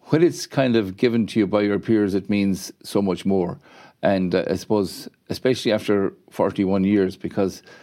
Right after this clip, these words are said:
uh, as anyone that's in business, who starts off in business, knows there's a lot of trials and tribulations, there's a lot of, uh, bumps and curves on the road to get through before you kind of, uh, reach a, a point where you,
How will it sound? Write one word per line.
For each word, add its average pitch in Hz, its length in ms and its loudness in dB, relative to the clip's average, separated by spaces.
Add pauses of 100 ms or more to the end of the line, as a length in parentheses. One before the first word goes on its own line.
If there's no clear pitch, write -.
(360)
uh, - 80 -6
as 95 360 0
anyone 123 280 2
that's 104 160 -2
in 101 120 0
business, 98 380 0
who 95 180 0
starts 107 380 0
off 98 160 2
in 90 120 -2
business, 90 380 0
knows 95 260 0
there's 90 140 0
a 98 60 2
lot 113 220 0
of - 160 -4 (380)
trials 123 440 2
and 95 120 0
tribulations, 101 800 2
there's 80 180 -6
a 95 60 0
lot 101 220 0
of, 90 220 -6 (480)
uh, 90 440 0 (240)
bumps 117 320 0
and 95 160 -2
curves 104 320 0
on 98 100 0
the 92 80 2
road 101 300 2
to 95 160 2
get 92 260 -2
through 104 200 0
before 92 360 0
you 92 100 2
kind 92 280 -2
of, 85 180 -4 (480)
uh, 87 360 0 (200)
reach 107 360 0
a, 85 120 0
a 95 60 -2
point 98 380 -2
where 95 160 2
you, 92 340 0